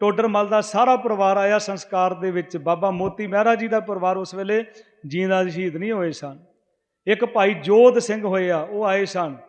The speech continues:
ਤੇ ਟੋਡਰ ਮੱਲ ਦਾ ਇੱਕ ਭਰਾ ਹੋਇਆ ਨਾਗਰ ਮੱਲ, ਉਹ ਵੀ ਉਸ ਦਾ ਸਾਥ ਦਿੰਦਾ, ਨਾਲ ਉਹ ਵੀ ਖੜਾ ਹੈ। ਸੰਸਕਾਰ ਕਰਦੇ ਆ,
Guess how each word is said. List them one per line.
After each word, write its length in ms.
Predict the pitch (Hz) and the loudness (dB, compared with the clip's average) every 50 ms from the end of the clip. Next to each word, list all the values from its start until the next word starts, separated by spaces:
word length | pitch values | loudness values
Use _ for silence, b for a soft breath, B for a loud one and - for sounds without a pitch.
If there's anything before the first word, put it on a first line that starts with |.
| _ _ _ _ _ _ _ _ _ _ _ _ _ _ _ _ _ _ _ | _ _ _ _ _ _ _ _ _ _ _ _ _ _ _ _ _ _ _
ਤੇ 120 | - 208 214 | 4 4 4
ਟੋਡਰ 380 | 214 220 233 240 226 269 269 | 6 6 6 6 6 4 4
ਮੱਲ 180 | 247 226 226 226 | 4 4 4 4
ਦਾ 140 | 220 233 233 | 6 4 4
ਇੱਕ 160 | 233 233 240 | 4 2 0
ਭਰਾ 260 | 233 - 233 202 180 | -2 0 0 2 2
ਹੋਇਆ 300 | 185 180 180 190 202 220 | 2 2 2 2 2 2
ਨਾਗਰ 460 | 214 190 185 185 185 175 175 208 208 | 2 4 4 2 2 2 2 0 2
ਮੱਲ, 340 | 196 185 180 175 165 151 135 - - - - - - _ _ _ _ _ _ _ - | 2 2 2 2 2 0 -6 -8 -12 -20 -20 -20 -20 _ _ _ _ _ _ _ 2
ਉਹ 100 | 208 226 | 2 4
ਵੀ 140 | 214 262 262 | 4 4 4
ਉਸ 140 | 247 240 - | 4 4 4
ਦਾ 160 | 226 220 214 | 2 0 0
ਸਾਥ 340 | - - 175 180 185 170 160 | 0 0 2 2 2 0 -2
ਦਿੰਦਾ, 260 | 180 180 170 180 185 | -4 -2 -2 0 0
ਨਾਲ 260 | 180 170 160 165 170 | 0 0 2 2 2
ਉਹ 80 | 180 185 | 0 -2
ਵੀ 100 | 185 233 | -4 -8
ਖੜਾ 320 | 156 170 175 185 180 151 | -8 -6 -6 -6 -6 -8
ਹੈ। 120 | 120 107 - _ _ _ _ _ _ _ _ _ _ _ _ _ _ _ _ _ _ _ _ _ _ - | -10 -14 -20 _ _ _ _ _ _ _ _ _ _ _ _ _ _ _ _ _ _ _ _ _ _ -4
ਸੰਸਕਾਰ 560 | - - 190 180 180 165 170 185 185 196 202 | 0 2 2 2 2 2 4 6 6 6 6
ਕਰਦੇ 420 | 202 214 202 202 202 190 214 220 | 4 0 0 0 0 0 2 2
ਆ, 180 | 226 226 240 262 | 4 2 2 0